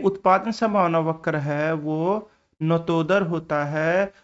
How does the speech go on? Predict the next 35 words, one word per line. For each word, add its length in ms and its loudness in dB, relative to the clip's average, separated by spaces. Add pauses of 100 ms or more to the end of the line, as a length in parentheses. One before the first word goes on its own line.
(120)
और 160 0
जो 140 2
आईसी 360 2
कर्व 400 0
है 220 -2
वो 500 -4 (360)
उन्नतोदर 680 4
होता 320 -6
है। 120 -8
तो 220 -4
ये 260 -2
आशा 460 2
अब 100 0
आपको 300 0
ये 120 4
आसानी 320 -2
से 140 -6
याद 260 4
रह 120 2
जाएगा, 420 2 (380)
यानी 240 0
उत्पादन 640 6
के 220 2
न 440 0
से 460 0 (600)
और 400 0
न 340 0
से 380 -4 (280)
नतोदर। 600 -2
तो 200 -4
उत्पादन 400 0
संभावना 400 0
वक्र 320 -6
है 160 -4
वो 340 0